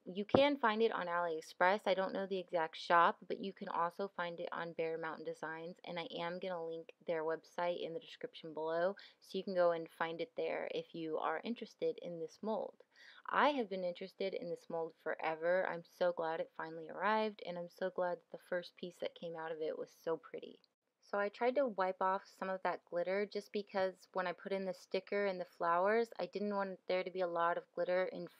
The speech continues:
front of the sticker or the flowers. So that's why I tried to take some of it out. And then when I put the sticker in,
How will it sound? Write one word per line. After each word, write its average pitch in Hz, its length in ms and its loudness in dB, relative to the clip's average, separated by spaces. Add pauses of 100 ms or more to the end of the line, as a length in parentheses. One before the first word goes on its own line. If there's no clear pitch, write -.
front 175 320 0
of 180 180 -4
the 175 100 -4
sticker 180 640 -2
or 170 160 -4
the 160 100 -6 (120)
flowers. 170 520 -2 (440)
So - 140 2
that's 190 180 4
why 202 120 6
I - 20 6
tried 190 240 -2
to 180 80 -2
take - 360 -4
some 170 140 -6
of 165 140 -4
it 165 80 -2
out. 170 340 4 (800)
And 196 140 2
then 202 100 2
when 226 140 4
I 254 60 4
put 277 160 0
the 262 80 4
sticker 240 400 2
in, 247 420 0